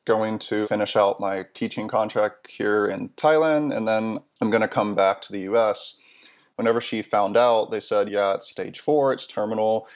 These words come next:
And they didn't give an exact estimate, "Oh, like, you know, this is when you're going to pass," but they said, you know, "It'd probably be about two to five years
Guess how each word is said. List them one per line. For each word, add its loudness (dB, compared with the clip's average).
And 2
they 4
didn't -2
give 2
an -4
exact 0
estimate, -2
"Oh, 4
like, 0
you -8
know, -4
this -2
is -6
when -2
you're -6
going -4
to -8
pass," 2
but -8
they -4
said, -2
you -6
know, 0
"It'd -4
probably 2
be -6
about -2
two -6
to -2
five 0
years -10